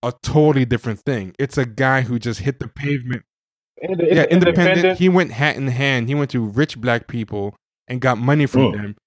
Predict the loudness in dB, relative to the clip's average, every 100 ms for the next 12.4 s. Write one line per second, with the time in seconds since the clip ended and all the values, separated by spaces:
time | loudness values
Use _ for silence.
0 | _ _ -2 0 0 -2 _ _ _ _
1 | -4 -2 -2 -2 -2 0 0 2 2 0
2 | -6 -6 -4 -2 -2 -4 -8 -6 -2 -2
3 | -2 -6 -12 _ -4 -2 -2 0 2 2
4 | 0 -6 -6 -10 _ _ _ _ _ _
5 | _ _ -4 -2 0 -4 -12 -10 -2 0
6 | 0 0 0 0 0 -4 -4 0 0 2
7 | 0 -2 _ -8 -2 -2 0 2 2 2
8 | 0 2 2 2 -2 -10 _ _ _ _
9 | -2 2 2 2 -4 0 0 0 -2 0
10 | -2 -4 _ _ -8 -4 -2 -2 -4 -6
11 | -8 0 2 4 2 2 2 2 0 -2
12 | 0 2 0